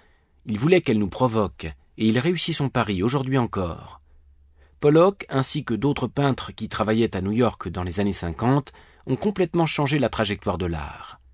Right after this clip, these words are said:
Les sujets, les matériaux utilisés, la technique, l'échelle et tous les autres éléments ont radicalement remis en question tous les courants antérieurs.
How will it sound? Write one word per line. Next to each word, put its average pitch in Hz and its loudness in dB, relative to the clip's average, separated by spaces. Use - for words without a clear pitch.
Les 110 -2
sujets, 127 2
les 104 -2
matériaux 107 2
utilisés, 101 0
la 117 2
technique, - -2
l'échelle 131 2
et 107 0
tous - -4
les 151 2
autres 127 0
éléments 110 2
ont 110 0
radicalement 147 2
remis 131 6
en 107 4
question 139 0
tous - -6
les 190 0
courants 135 2
antérieurs. 85 -4